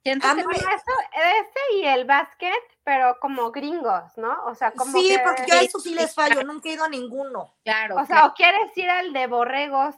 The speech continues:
Speaker 3: contra
Speaker 1: Ah.
Speaker 3: <laughs>
Speaker 1: Una
Speaker 3: No sé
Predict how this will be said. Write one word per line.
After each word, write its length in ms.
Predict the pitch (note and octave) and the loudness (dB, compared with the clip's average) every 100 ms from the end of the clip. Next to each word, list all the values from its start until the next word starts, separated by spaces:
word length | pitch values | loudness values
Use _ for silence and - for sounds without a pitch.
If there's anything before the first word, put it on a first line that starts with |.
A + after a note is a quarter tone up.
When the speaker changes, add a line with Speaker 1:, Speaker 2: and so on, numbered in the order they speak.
| _ | _
Speaker 3:
contra 760 | A#3+ G#3+ G3+ G#3 G3+ F#3+ F3+ F3+ G2 C4 - | -8 -8 -10 -8 -6 -6 -10 -14 -14 -14 -10
Speaker 1:
Ah. 160 | A#3+ - _ | -10 -12 _
Speaker 3:
<laughs> 960 | D4 C4+ - C4 - D#4 G4 - E4 - E4 - - F4 - F4+ _ - _ _ _ _ A#3+ | -10 -10 -12 -8 -6 -6 -8 -10 -16 -14 -16 -16 -14 -14 -14 -18 _ -20 _ _ _ _ -6
Speaker 1:
Una 280 | B3 C#4+ D#4 | 0 0 2
Speaker 3:
No 160 | E4 | 0
sé 180 | D#4+ D#4 | 0 -2